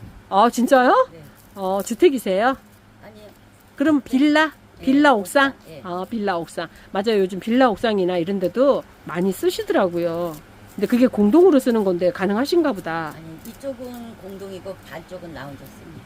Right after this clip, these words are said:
Speaker 1: 아, 언니 혼자 쓰는데.
Speaker 2: 네.
Speaker 1: 대박일세. 완전히.
Speaker 2: 너무 재밌어요.
Speaker 1: 근데 언니 차광은요?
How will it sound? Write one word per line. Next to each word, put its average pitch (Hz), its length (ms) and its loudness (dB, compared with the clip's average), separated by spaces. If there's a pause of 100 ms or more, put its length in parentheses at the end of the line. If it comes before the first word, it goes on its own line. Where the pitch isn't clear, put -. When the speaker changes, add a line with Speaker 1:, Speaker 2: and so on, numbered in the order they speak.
(120)
Speaker 1:
아, 147 160 -8
언니 202 160 6
혼자 403 300 6
쓰는데. 214 500 -2
Speaker 2:
네. 170 60 -16 (420)
Speaker 1:
대박일세. 143 960 -12 (1500)
완전히. 170 440 -4
Speaker 2:
너무 156 140 -6
재밌어요. - 400 -16 (1600)
Speaker 1:
근데 285 160 6
언니 247 200 4
차광은요? 220 1000 0